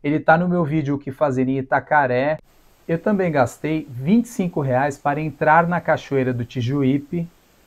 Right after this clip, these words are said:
no Passeio das Quatro Praias.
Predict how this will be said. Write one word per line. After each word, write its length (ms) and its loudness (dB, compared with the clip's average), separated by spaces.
no 180 -2
Passeio 680 2
das 220 2
Quatro 340 0
Praias. 800 -2